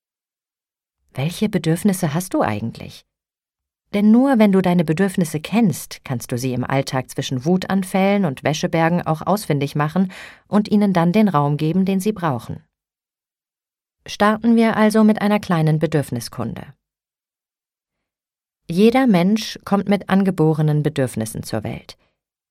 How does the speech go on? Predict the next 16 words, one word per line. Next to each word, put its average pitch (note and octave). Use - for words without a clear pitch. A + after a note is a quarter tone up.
Diese B2
angeborenen E3
Bedürfnisse F3+
sind F3
Grundbedürfnisse. B2+
Das -
bedeutet, C#3
dass F#3+
ihre F#3
Erfüllung G3+
notwendig F#3+
ist, -
damit D3
du C#3
gesund D3
bleiben, G#3